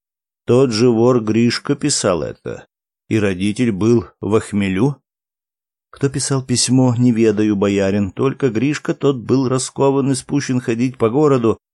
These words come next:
и записчика родителю твоему был. А боярин ежедень обретался хмельным".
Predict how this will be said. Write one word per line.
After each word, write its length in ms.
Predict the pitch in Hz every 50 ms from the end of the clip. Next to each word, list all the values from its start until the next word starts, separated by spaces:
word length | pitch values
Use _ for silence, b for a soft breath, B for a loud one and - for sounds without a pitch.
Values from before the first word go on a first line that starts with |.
| _ _ _ _ _ _
и 100 | - 123
записчика 760 | 117 135 135 131 - 135 127 110 - - - 110 - - 110
родителю 480 | 107 107 104 110 104 - 107 101 107
твоему 420 | - 101 104 110 110 104 101 110 104
был. 320 | 95 101 107 107 110 - - _ _ _ _ _ _ _ _
А 80 | - 110
боярин 420 | 120 123 123 123 135 147 147 143
ежедень 720 | 143 131 139 135 135 135 110 92 98 101 98 98 98 95 - _ _ _
обретался 640 | - - 95 104 101 92 - 107 98 92 - - -
хмельным". 640 | 92 - - 104 104 107 104 101 101 104 104 101 -